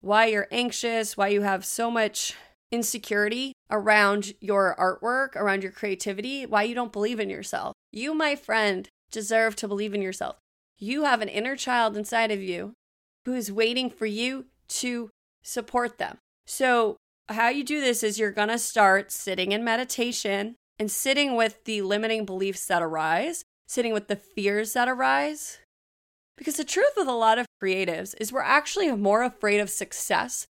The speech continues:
than we are of failure. So first, if you have the fear of failure, you can sit with why you're afraid of failure. And a lot of this is we don't want other people to see us fail. And then I would ask yourself why this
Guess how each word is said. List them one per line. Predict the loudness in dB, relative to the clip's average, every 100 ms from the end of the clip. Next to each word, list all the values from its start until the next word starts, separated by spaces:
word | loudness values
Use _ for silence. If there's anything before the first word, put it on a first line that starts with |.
| _ -4
than | -2
we | 0 2
are | 4 4
of | 2
failure. | -2 0 0 -2 -10 -14 _ _ _ _
So | -4 -2
first, | 0 2 2 0
if | -2
you | 0
have | 0 0
the | -2
fear | -2 0 0
of | 0 -4
failure, | -8 -2 4 4 4 -2 -4 _ _
you | -6
can | -4
sit | -2 -2
with | 0 -2 4
why | 6 8
you're | 6
afraid | 2 -2
of | -2
failure. | 0 4 4 4 0 -2
And | 0
a | 2
lot | 4 4
of | 2
this | -2 0
is | -6 -4
we | 0
don't | 0 0
want | 0 2 0 -6 _ _ _ 2
other | 2 2
people | -2 -4 -2
to | -2
see | -2 2
us | 2 0 -12 _ _ 4
fail. | 4 4 0 -4 _ 0
And | 4
then | 4 4
I | 4
would | 8
ask | 6 6 0
yourself | -4 2 2 2 -2 _ _ _ _
why | 4 8 8 8
this | 4 2 0 -8